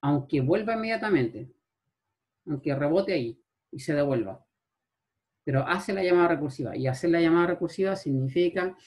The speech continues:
que se crea, eh, en, en la pila del sistema, ¿cierto? Se crean nuevos datos para guardar todos los datos de la recursividad,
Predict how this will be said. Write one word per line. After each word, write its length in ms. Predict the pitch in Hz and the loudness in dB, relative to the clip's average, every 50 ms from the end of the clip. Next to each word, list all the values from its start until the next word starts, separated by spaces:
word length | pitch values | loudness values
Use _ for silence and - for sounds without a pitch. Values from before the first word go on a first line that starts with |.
| - _ _ _ _ | -20 _ _ _ _
que 120 | _ 143 131 | _ -6 -4
se 240 | - - 127 123 | -2 -4 -4 -4
crea, 580 | 127 151 151 156 156 156 156 151 151 151 160 - - _ _ _ | -2 -2 0 0 2 2 2 2 0 -2 -4 -6 -12 _ _ _
eh, 280 | 135 135 - - - - - | -4 -4 -4 -4 -8 -12 -6
en, 320 | - 143 139 139 131 - - | -2 0 2 2 0 0 -2
en 220 | - 135 127 127 | -4 -2 -2 -2
la 180 | 123 117 120 - | -2 -4 -4 -2
pila 460 | - 190 202 196 185 185 175 175 175 | -2 0 2 4 4 2 2 2 2
del 200 | 175 170 165 160 | 2 0 0 -2
sistema, 520 | - - 160 151 - 180 175 165 165 165 | -4 -6 -8 -6 -2 2 4 4 4 4
¿cierto? 440 | 156 - - 165 160 165 - 170 165 | 2 -2 -4 -6 -4 -4 -4 -4 -4
Se 180 | - - 151 135 | -4 -6 -8 -8
crean 380 | - 160 151 151 151 151 - - _ _ _ _ | -4 -2 0 0 0 0 -2 -6 _ _ _ _
nuevos 440 | - 147 147 147 139 131 123 117 - | -4 0 0 2 2 2 2 0 0
datos 380 | 170 180 185 180 - 180 175 - | 0 0 0 0 -2 -4 -6 -6
para 220 | - 165 151 147 147 | -8 -6 -2 -2 -2
guardar 460 | 143 135 139 135 135 156 151 - - - | 0 0 0 0 0 0 -2 -2 -2 -2
todos 220 | 175 175 170 170 | -2 2 4 4
los 200 | 165 160 156 - | 4 4 2 2
datos 240 | 165 160 160 - 151 | 0 0 0 -2 0
de 120 | 151 147 | 0 2
la 180 | 143 139 135 127 | 2 4 2 2
recursividad, 1040 | - 139 131 - 131 131 - - 117 113 113 123 147 175 196 196 196 196 196 196 | 0 -2 -4 -4 -6 -8 -6 -4 -2 -2 0 0 0 0 0 -2 -2 -2 -4 -4